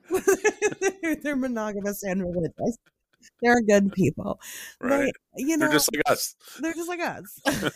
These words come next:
Speaker 1: Just gonna look at you like, "Oh, they're just like you?" <laughs>
Speaker 2: <laughs> They're just like me.
Speaker 1: Yeah, just like me. <laughs> We're at Lanulos. Lanulos is a club. Um, a
Speaker 2: Sure.
Speaker 1: strip club. And, uh, you know, they got the,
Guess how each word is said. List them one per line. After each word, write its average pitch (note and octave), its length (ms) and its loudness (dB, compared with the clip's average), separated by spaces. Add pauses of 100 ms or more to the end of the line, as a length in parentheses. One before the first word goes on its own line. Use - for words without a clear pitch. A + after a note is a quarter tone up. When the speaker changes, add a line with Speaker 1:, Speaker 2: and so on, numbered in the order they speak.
(1300)
Speaker 1:
Just D#4 160 0
gonna C4 100 -2
look A#3 100 2
at A3+ 60 -6
you A3 220 2
like, C#3+ 200 -2
"Oh, D#3 140 2
they're D#3 240 2
just F3+ 160 2
like D#3+ 140 2
you?" G#3 400 2
<laughs> - 60 -18
Speaker 2:
<laughs> C3+ 720 0
They're B2 160 2
just A2+ 180 -4
like G#2+ 180 -2
me. G2 260 -8 (380)
Speaker 1:
Yeah, A#3+ 180 -2 (160)
just G3 180 -10
like A#3 260 -4
me. F#3+ 320 -6 (180)
<laughs> - 180 -4
We're A#3 220 2
at A#3 100 -4
Lanulos. D3+ 680 -4 (540)
Lanulos D3+ 500 2
is C#3+ 100 0
a C3 60 -2
club. B2+ 440 2 (460)
Um, C#3+ 520 0
a - 100 -2
Speaker 2:
Sure. - 280 4
Speaker 1:
strip - 20 -6 (140)
club. - 220 2 (1200)
And, D3+ 320 0
uh, D3 380 0 (120)
you E3+ 220 6
know, C3 200 2
they C#3+ 120 2
got C#3+ 160 0
the, D3+ 340 2